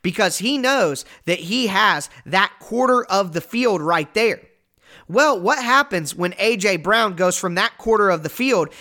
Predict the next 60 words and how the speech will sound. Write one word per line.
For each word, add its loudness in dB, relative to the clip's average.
and -2
then -2
cuts -2
in 0
on 2
his -4
post 0
and -6
goes 0
into -4
the -4
middle 0
quarter 0
on 0
the -2
right -4
side, 0
but -2
the 0
middle 0
quarter 0
safety 0
in -2
the -6
quarters 0
has -2
darted 0
up 0
on -2
Corey 0
Davis's -2
in -2
route? -6
Well, -2
that 0
means -2
the -4
middle 2
of -2
the -2
field 0
is -2
wide 0
open, 0
and -4
that's -2
exactly -2
what -2
happened. 0
Tannehill 0
tossed 0
it 2
up. 2
A 0
J 0
Brown 0
ran 0
that -2
deep -8
post, 0